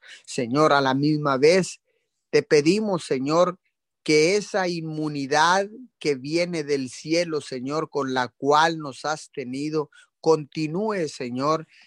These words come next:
en todos los demás, en todas las personas, Señor. Que esa inmunidad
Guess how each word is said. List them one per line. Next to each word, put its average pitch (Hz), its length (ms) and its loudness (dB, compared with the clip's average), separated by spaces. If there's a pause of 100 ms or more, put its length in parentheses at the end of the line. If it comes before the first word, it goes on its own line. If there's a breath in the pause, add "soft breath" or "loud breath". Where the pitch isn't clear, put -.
(120 soft breath)
en 127 400 -6
todos 165 340 4
los 139 200 0
demás, 131 580 0 (100)
en 123 340 -6
todas 156 300 2
las 131 240 -2
personas, 147 800 -2
Señor. 120 540 -4 (680)
Que 160 120 4
esa 190 200 0
inmunidad 170 920 0